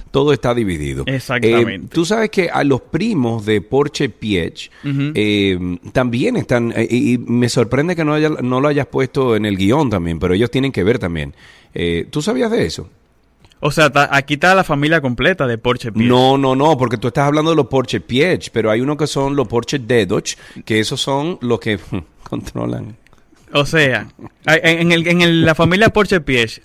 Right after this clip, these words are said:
Speaker 2: hay uno que fa-, apellido Porsche y otro que
Speaker 1: Sí.
Speaker 2: apellido Piech. Entonces, cuando
Speaker 1: Sí,
Speaker 2: tú lo
Speaker 1: correcto,
Speaker 2: juntas,
Speaker 1: pero hay
Speaker 2: es
Speaker 1: una Porsche Dedoch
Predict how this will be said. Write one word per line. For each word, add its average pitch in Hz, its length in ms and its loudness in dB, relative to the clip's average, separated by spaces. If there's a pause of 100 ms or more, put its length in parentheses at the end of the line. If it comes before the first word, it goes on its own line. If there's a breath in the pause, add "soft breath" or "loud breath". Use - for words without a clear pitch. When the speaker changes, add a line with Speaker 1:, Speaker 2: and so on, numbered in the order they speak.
Speaker 2:
hay 151 160 4
uno 185 180 2
que 139 340 0
fa-, 135 220 0
apellido 147 520 2
Porsche 117 520 -2
y 127 120 -2
otro 135 240 -4
que 143 180 0
Speaker 1:
Sí. 127 100 -4
Speaker 2:
apellido 127 460 0
Piech. - 460 -10
Entonces, 131 280 -6
cuando - 200 2
Speaker 1:
Sí, 98 40 -6
Speaker 2:
tú - 80 -4
lo - 60 4
Speaker 1:
correcto, 120 180 4
Speaker 2:
juntas, 147 240 0
Speaker 1:
pero 107 180 2
hay 110 80 4
Speaker 2:
es 117 40 2
Speaker 1:
una 127 240 0
Porsche 135 360 2
Dedoch 110 760 0